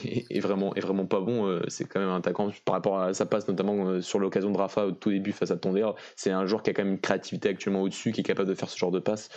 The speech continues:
ce genre de conduite de balle que n'est pas capable de faire, euh, Diego Souza et, et Seferovic. Donc, euh,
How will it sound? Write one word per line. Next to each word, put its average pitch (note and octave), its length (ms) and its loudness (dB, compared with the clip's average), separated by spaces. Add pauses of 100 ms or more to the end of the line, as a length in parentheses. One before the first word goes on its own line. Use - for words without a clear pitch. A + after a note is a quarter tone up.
(140)
ce - 180 -2
genre G#2 160 2
de G#2+ 60 2
conduite G2+ 300 2
de G2+ 100 4
balle A2 180 2
que - 80 -2
n'est F#2 100 2
pas F2+ 120 2
capable F2 280 0
de E2+ 60 -2
faire, F#2 260 -4
euh, - 120 -2 (320)
Diego G2 240 2
Souza G2 420 0
et, F#2 60 2
et - 100 0
Seferovic. G2 540 -2
Donc, F2+ 240 -2
euh, F2+ 120 0